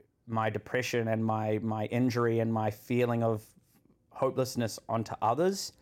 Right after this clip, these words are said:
And really, alcohol was what catapulted me into normalizing that. And I remember the next day just thinking that, "Nah, it's all good. I'd had a few drinks.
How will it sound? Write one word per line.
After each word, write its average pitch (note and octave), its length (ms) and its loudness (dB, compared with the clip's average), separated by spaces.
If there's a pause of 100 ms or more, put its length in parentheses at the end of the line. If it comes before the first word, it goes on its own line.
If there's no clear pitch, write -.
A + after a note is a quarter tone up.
(420)
And A2+ 100 0
really, A#2 300 2
alcohol A2 460 0
was A2 240 -2
what A2 240 -4
catapulted A2 580 -2
me A2 160 -2
into G#2+ 380 -4
normalizing G#2+ 920 -2
that. G#2+ 340 -2 (680)
And G#2 200 -2
I A2 220 2 (220)
remember A#2 340 0
the A2+ 100 2
next A#2+ 300 -4
day C3 260 2
just A2+ 240 -6 (560)
thinking A2 280 -2
that, G#2+ 200 -2 (1200)
"Nah, G3+ 220 -6
it's - 160 -10
all A2+ 120 2
good. A#2+ 300 0 (840)
I'd A#2+ 100 0
had A#2+ 120 2
a A2+ 40 2
few B2 240 -2
drinks. C3+ 680 -4